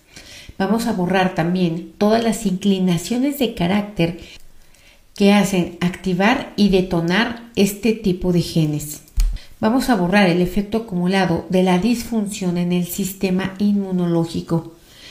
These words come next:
Vamos a borrar todo lo que proviene de memorias,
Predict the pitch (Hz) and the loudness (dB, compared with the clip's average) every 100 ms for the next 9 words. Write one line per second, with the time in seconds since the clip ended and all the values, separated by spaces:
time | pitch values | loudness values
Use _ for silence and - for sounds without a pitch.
0 | - - 190 208 226 208 180 185 202 180 | -16 -4 0 0 2 2 2 2 2 0
1 | 165 214 240 233 233 185 185 180 180 180 | 0 0 2 0 0 2 4 4 4 2
2 | 175 165 160 170 180 190 240 294 | 0 0 0 0 2 2 2 -2